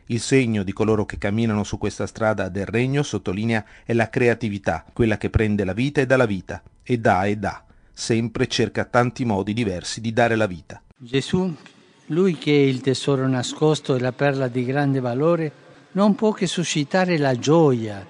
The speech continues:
Speaker 2: tutta la gioia del mondo, la gioia di scoprire un senso per la propria vita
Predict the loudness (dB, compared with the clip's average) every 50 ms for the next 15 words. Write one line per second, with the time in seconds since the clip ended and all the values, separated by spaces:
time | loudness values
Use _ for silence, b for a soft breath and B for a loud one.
0 | -20 -20 -20 -14 -4 -4 -4 0 2 0 2 2 0 0 2 2 2 4 2 2
1 | 2 2 2 4 4 6 6 4 4 2 0 -2 -6 -8 -12 -16 -20 -20 -6 -2
2 | 0 0 2 2 2 4 4 4 2 2 2 -2 -2 -4 0 2 2 2 2 0
3 | 0 2 2 2 2 2 2 0 0 4 4 6 6 4 4 2 4 4 6 4
4 | 4 2 0 0 0 0 0 -2 B B B B B B -2 0 2 2 4 2
5 | 2 2 2 2 2 2 4 2 4 4 4 4 2 0 -2 -6 -6 -6 -6 -6